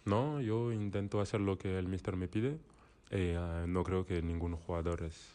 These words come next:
es importante, creo que el colectivo es lo más importante. Tenemos un, una buena plantilla y con muchos jugadores de mucho nivel, y yo soy uno más, que viene a competir, a luchar y a intentar,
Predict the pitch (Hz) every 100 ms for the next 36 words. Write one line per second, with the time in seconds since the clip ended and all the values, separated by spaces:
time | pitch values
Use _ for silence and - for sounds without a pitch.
0 | - 85 - 82 80 78 92 90 80 85
1 | 85 80 87 80 - - 85 80 80 -
2 | 85 82 90 87 82 104 104 131 135 -
3 | - - - - 85 85 85 87 82 82
4 | 80 82 80 80 80 80 87 85 82 82
5 | 80 98 120 - 87 80 82 82 - -
6 | - - 85 82 87 - - 85 85 85
7 | 85 85 - 85 92 131 - - - -
8 | - 82 92 104 90 82 110 - - -
9 | - 98 90 85 85 87 85 85 107 104
10 | 90 87 107 101 87 85 87 82 98